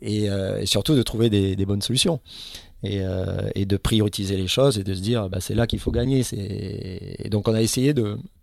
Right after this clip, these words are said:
et on a été assez juste là-dessus, j'ai l'impression, euh, jusqu'au, jusqu'au bout et jusqu'à maintenant, quoi.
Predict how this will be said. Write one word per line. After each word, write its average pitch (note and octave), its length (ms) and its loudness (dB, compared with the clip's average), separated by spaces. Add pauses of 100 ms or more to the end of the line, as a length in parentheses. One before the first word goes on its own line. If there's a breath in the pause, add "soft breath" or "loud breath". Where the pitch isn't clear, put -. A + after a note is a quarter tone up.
et B2 80 -2
on G#2+ 80 -2
a A2 80 0
été A2+ 160 0
assez A2+ 260 2
juste B2+ 280 4
là-dessus, E3 260 0
j'ai C3 120 0
l'impression, G#2+ 420 -2 (580 loud breath)
euh, G2+ 480 -2
jusqu'au, G2 560 -2
jusqu'au F#2 280 -10
bout A#2 240 -2
et - 20 -2
jusqu'à F#2+ 300 -4
maintenant, C#3 280 2
quoi. G#2+ 160 -4